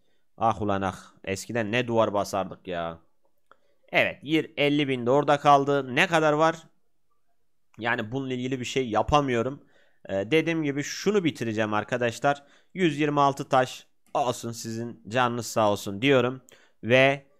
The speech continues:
buradan da en pahalı nedir? Deprem abi. Otuz bini buraya. Zehir mi, deprem mi? Deprem olsun ya.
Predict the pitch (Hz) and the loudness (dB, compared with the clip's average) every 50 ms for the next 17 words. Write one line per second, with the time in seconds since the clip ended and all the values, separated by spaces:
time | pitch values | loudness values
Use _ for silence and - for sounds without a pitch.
0 | _ _ - - 202 190 156 135 123 120 123 131 139 139 143 - - - 180 175 | _ _ 4 6 6 8 8 6 4 6 6 6 6 6 6 2 -2 0 2 4
1 | 156 151 - 143 135 131 131 131 131 143 151 147 120 135 123 117 104 117 120 120 | 4 4 6 6 8 8 8 6 4 4 4 4 4 2 -2 -2 2 2 2 2
2 | 120 123 127 120 117 110 107 101 101 120 120 117 - _ - 156 147 147 - 143 | 2 0 -2 0 2 0 0 0 0 -2 -4 -4 -6 _ 0 0 2 2 0 -4
3 | 127 117 120 113 107 107 123 147 131 123 113 104 92 - - _ _ _ _ _ | -2 -2 -2 -2 -2 0 0 2 2 4 4 2 0 -2 -6 _ _ _ _ _
4 | _ _ _ _ _ _ _ _ _ _ _ _ _ _ _ _ _ _ _ _ | _ _ _ _ _ _ _ _ _ _ _ _ _ _ _ _ _ _ _ _
5 | _ _ _ _ _ _ _ _ _ _ _ _ _ 107 104 92 107 113 120 123 | _ _ _ _ _ _ _ _ _ _ _ _ _ -14 -8 -4 -2 -2 -2 -2
6 | 123 120 104 110 110 - 117 123 120 120 113 - - - 143 123 - - 147 143 | -4 -4 -4 -4 -4 -4 -4 -6 -6 -6 -10 -10 -4 -2 -2 -2 0 0 0 0
7 | 135 131 120 110 - - 113 104 98 98 95 92 92 92 90 90 | 0 0 -2 -6 -6 -6 -8 -6 -4 -4 -2 -2 -2 -4 -6 -8